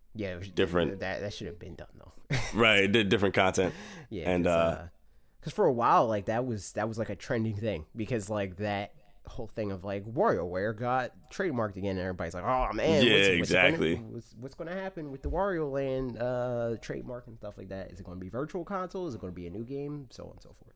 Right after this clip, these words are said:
Speaker 2: Yeah, so, yeah. Uh, what do you, uh, so overall thoughts on this whole, uh, video and just Wario in general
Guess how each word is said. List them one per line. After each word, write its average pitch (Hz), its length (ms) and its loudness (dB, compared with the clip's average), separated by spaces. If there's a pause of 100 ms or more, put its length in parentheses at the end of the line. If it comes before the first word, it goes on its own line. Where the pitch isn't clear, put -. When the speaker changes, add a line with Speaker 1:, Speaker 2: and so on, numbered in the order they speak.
(640)
Speaker 2:
Yeah, 52 280 0
so, - 380 -4 (960)
yeah. 69 160 0
Uh, 113 240 6
what 165 140 6
do 165 60 4
you, - 80 2
uh, 135 260 6
so 156 180 6
overall 170 400 6
thoughts 123 420 4
on 101 520 6 (1080)
this 92 160 0
whole, 90 400 4
uh, 80 360 2
video 90 520 4
and 82 180 2
just 95 180 2
Wario 101 400 6
in 92 100 4
general 87 420 4